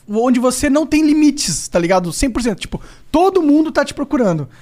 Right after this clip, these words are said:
Você é pessoa não grata em qualquer <clears throat> lugar. Nesse momento, você não tem mais, tipo, você pode ir numa casa de uma pessoa e obrigar ela a co-,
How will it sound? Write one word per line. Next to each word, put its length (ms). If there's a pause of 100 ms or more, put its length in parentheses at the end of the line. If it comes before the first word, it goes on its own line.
(140)
Você 180
é 60
pessoa 300
não 160
grata 280
em 60
qualquer 340
<clears throat> 40
lugar. 460 (240)
Nesse 320
momento, 580 (260)
você 220
não 140
tem 180
mais, 320
tipo, 340 (120)
você 120
pode 320
ir 40
numa 180
casa 260
de 60
uma 140
pessoa 320
e 40
obrigar 380
ela 120
a 20
co-, 200